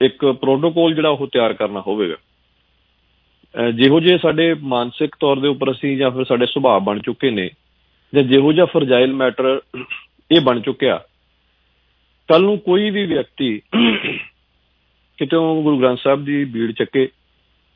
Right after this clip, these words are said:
ਉਹ ਚੱਕ ਕੇ ਤੇ ਉਹਦੇ ਅੰਗ ਜਿਹੜੇ ਆ ਜੀ, ਉਹ ਪੰਜਾਬ ਦੇ ਵੱਖ-ਵੱਖ ਹਿੱਸਿਆਂ ਦੇ ਵਿੱਚ ਖਿਲਾਰ ਕੇ ਤੇ ਸਾਰੇ ਪੰਜਾਬ ਨੂੰ ਇੱਕ ਢੰਗ ਨਾਲ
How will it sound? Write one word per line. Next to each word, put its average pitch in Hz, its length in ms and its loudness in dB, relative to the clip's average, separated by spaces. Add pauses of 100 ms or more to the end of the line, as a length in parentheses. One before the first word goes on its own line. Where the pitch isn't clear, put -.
(500)
ਉਹ 160 120 2
ਚੱਕ 135 280 0
ਕੇ 147 120 -2
ਤੇ 151 200 -4
ਉਹਦੇ 156 220 2
ਅੰਗ 123 240 -2
ਜਿਹੜੇ 135 300 0
ਆ 123 60 4
ਜੀ, 120 140 -4
ਉਹ 127 160 -4
ਪੰਜਾਬ 110 400 0
ਦੇ 113 120 -6
ਵੱਖ-ਵੱਖ 110 460 -2
ਹਿੱਸਿਆਂ 113 280 -4
ਦੇ 107 60 -2
ਵਿੱਚ 104 200 -2
ਖਿਲਾਰ 101 360 4
ਕੇ 107 220 2 (640)
ਤੇ 185 120 2
ਸਾਰੇ 160 220 6
ਪੰਜਾਬ 123 460 0
ਨੂੰ 120 160 -4
ਇੱਕ - 120 -8
ਢੰਗ 110 200 -6
ਨਾਲ 104 300 -4